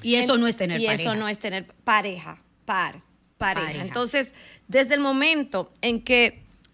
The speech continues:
Speaker 2: decirte que sí a ti es decirme que no a mí. Yo no estoy hablando, señores, de que en las relaciones de pareja hay que negociar, hay que encontrar punto medio. Yo no estoy hablando, estoy hablando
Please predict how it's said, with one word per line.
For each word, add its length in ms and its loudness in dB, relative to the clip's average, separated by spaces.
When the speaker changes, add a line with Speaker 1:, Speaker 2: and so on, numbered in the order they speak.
Speaker 2:
decirte 400 -8
que 120 -4
sí 180 -10
a 120 -8
ti 120 -10
es 60 -8
decirme 340 -10
que 120 -12
no 80 -8
a 60 -8
mí. 140 -8
Yo 100 -8
no 60 -8
estoy 160 -10
hablando, 320 -6
señores, 260 -6
de 60 -6
que 60 -16
en 40 -8
las 80 -10
relaciones 280 -10
de 40 -16
pareja 200 -4
hay 60 -6
que 100 -10
negociar, 500 -12
hay 100 -12
que 60 -14
encontrar 300 -6
punto 220 -12
medio. 160 -10
Yo 40 -8
no 60 -8
estoy 100 -8
hablando, 200 -6
estoy 140 -8
hablando 480 -4